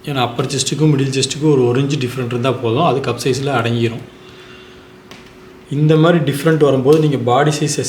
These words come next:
சேர்த்துனீங்கன்னா மட்டும்தான் கரெக்டா வரும். இல்ல அப்படின்னா, கம்பல்சரி செட் ஆகாது. கப் சைஸ் வந்து சைஸ் பண்ணவும் முடியாது. அதனால, மூணு to நாலு இன்ச்சு உங்களுக்கு இந்த அப்பர் செஸ்ட்டுக்கும் மிடில் செஸ்ட்டுக்கும் அஞ்சு இல்லாம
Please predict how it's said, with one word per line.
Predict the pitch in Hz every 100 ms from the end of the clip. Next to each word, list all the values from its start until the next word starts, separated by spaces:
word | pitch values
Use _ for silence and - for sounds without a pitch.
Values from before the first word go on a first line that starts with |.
| -
சேர்த்துனீங்கன்னா | 147 151 151 139 120
மட்டும்தான் | 117 113 127 123 151 190 - - - -
கரெக்டா | 123 117 - 135
வரும். | 117 113 117 - - -
இல்ல | 131 160 156
அப்படின்னா, | 151 131 131 160
கம்பல்சரி | 147 123 127 156
செட் | 139 135 -
ஆகாது. | 151 131 120 113 190 - - - - -
கப் | 123 120
சைஸ் | 180 151
வந்து | 147 160
சைஸ் | 143 147 -
பண்ணவும் | 143 151
முடியாது. | 135 117 117 110 - - - - - - -
அதனால, | 127 120 160
மூணு | 165 143 170 165 165
to | 202
நாலு | 147 135 131
இன்ச்சு | 127 - 92 - - -
உங்களுக்கு | 123 120 123
இந்த | 117 131 156 - -
அப்பர் | 123 156
செஸ்ட்டுக்கும் | 143 151 - 160 151
மிடில் | 143 139
செஸ்ட்டுக்கும் | 127 -
அஞ்சு | 151 131 131
இல்லாம | 131 147 151